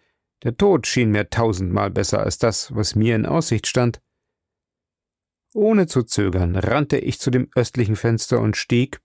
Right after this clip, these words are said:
wie das erste Mal, die Mauer hinab in das Zimmer des Grafen. Es war leer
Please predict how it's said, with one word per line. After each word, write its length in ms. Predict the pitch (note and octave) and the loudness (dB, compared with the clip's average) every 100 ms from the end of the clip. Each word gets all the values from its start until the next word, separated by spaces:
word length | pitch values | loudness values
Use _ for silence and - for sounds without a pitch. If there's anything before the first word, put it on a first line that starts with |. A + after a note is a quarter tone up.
| _ | _
wie 260 | G2+ F2 G#2+ | -8 -2 0
das 160 | C3 | 0
erste 240 | - F2 A2 | -2 -2 0
Mal, 260 | A#2+ D3+ - _ _ _ _ _ | 2 0 -2 _ _ _ _ _
die 100 | F3+ | 0
Mauer 320 | E3 B2 A#2+ A2 | 2 2 2 2
hinab 460 | A#2 C3 D3+ - - - | 4 2 0 -6 -6 -2
in 140 | C3+ | 0
das 200 | D3 - | 0 -2
Zimmer 240 | G2+ F#2 | 0 0
des 180 | G2+ - | 0 -2
Grafen. 460 | - - - A#2+ A2 _ _ _ _ _ _ _ _ _ _ _ - | -4 -6 -6 -12 -14 _ _ _ _ _ _ _ _ _ _ _ -6
Es 160 | E3 | 0
war 100 | G3 | 2
leer 380 | D3+ G2+ F2+ G2 | 4 2 0 -6